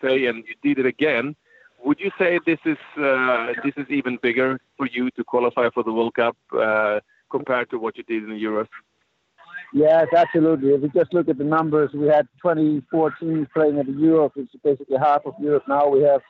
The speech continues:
Speaker 2: half the number of that coming from Europe into, into a competition where we will play among teams like Brazil, Argentina, even a historical great powers of football coming from other continents.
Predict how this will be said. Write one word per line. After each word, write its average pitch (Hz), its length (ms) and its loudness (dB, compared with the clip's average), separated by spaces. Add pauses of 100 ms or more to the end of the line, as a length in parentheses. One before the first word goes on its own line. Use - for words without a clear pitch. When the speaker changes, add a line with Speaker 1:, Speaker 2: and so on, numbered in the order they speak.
(680)
Speaker 2:
half 180 440 2
the 170 80 -4
number 160 280 2
of 147 80 4
that 170 220 4
coming 180 240 0
from 160 240 -2
Europe 165 260 4
into, 156 360 0
into 151 220 -2
a 139 60 0
competition 147 580 -2
where 143 120 4
we 165 160 4
will 156 300 4 (840)
play 175 380 6
among 160 560 2 (100)
teams 170 320 -4
like 160 260 6 (560)
Brazil, 165 680 4 (440)
Argentina, 175 600 2
even 156 220 2
a 143 60 -4
historical 175 960 2
great 170 180 4 (140)
powers 170 400 4
of 156 120 -8
football - 480 -4
coming 160 220 -4
from 156 160 -6
other 160 220 -2
continents. 156 500 -2